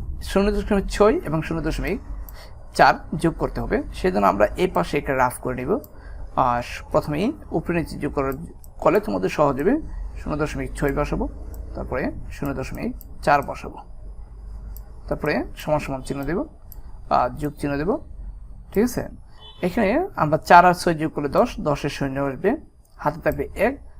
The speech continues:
দশমিকে দশমিকে বসবে, দশমিকে একটু মারি দেবে, লম্বা হয়ে যাচ্ছে, তোমরা অবশ্যই দশমিক দিবা। আর শূন্যের সাথে এক যোগ করলে এক, অর্থাৎ এক দশমিক শূন্য। এখন দশমিকের উপর শূন্য থাকলে দ-, দশমিক দিতে হয় না, তার মানে হচ্ছে শুধুমাত্র এক হবে।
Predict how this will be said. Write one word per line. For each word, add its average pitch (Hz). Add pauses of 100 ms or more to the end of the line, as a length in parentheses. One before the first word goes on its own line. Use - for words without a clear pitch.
(160)
দশমিকে 180
দশমিকে 156
বসবে, 170 (280)
দশমিকে 160
একটু 165
মারি 143
দেবে, 139
লম্বা 151
হয়ে 143
যাচ্ছে, 143 (360)
তোমরা 160
অবশ্যই 160
দশমিক 160
দিবা। 165 (460)
আর 131 (220)
শূন্যের 160
সাথে 135
এক 143
যোগ 143
করলে 190 (220)
এক, 135 (160)
অর্থাৎ 170 (180)
এক 160 (100)
দশমিক 170 (100)
শূন্য। 127 (580)
এখন 175 (420)
দশমিকের 185
উপর 185
শূন্য 190
থাকলে 156
দ-, 143 (140)
দশমিক 147 (480)
দিতে 170
হয় 156
না, 247 (180)
তার 131
মানে 131
হচ্ছে - (260)
শুধুমাত্র - (340)
এক 143
হবে। -